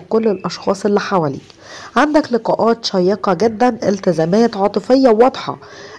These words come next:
استثماراتك تعتبر ممتازة. هيكون الوقت ده مناسب جدًا لو حبيت تعمل نظرة فحصة على كل إمكانياتك وعلى كل علاقاتك،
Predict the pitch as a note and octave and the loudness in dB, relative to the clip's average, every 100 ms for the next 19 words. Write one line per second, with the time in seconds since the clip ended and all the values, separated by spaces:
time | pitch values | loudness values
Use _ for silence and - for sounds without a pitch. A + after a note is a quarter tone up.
0 | - C#4 D4+ C#4+ A#3+ A3 B3 B3 A3+ - | -2 0 0 -2 2 4 4 2 -2 -4
1 | - G#3+ G#3 A3 G#3+ G3+ G3+ F#3+ F3+ A3+ | 0 0 2 2 2 2 -2 -2 0 0
2 | D#3+ C#3+ - _ - F3+ F3 G#3 F#3+ E3+ | 0 -6 -12 _ -10 -6 -2 0 2 2
3 | E3+ F3 F3+ A3+ A#3 A3 A#3 - E3+ A3 | 0 0 0 2 2 2 0 0 0 0
4 | G#3+ B3 B3 - - - - C#4 D#4+ B3+ | 2 0 -2 -6 -18 -16 0 2 2 0
5 | G3+ B3+ B3 B3 G#3+ G3 F#3+ A#3 A3+ A3 | 0 0 2 0 0 0 2 4 4 4
6 | G#3+ A3+ A#3 - - A3+ - - - - | 4 2 0 -4 -4 -4 -4 -20 -12 0
7 | B3 C4+ C4 B3+ A#3 G#3+ G3+ F#3+ A3+ G#3 | 2 2 2 0 0 -2 -6 -4 -2 0
8 | G#3+ A3+ A3+ A3 A3 F#3+ E3 D#3+ A#3 A#3+ | 0 0 0 -4 -2 -6 -4 -4 -2 0
9 | F#3 A3 G#3+ G3 D3 - | 0 0 0 -2 -6 -6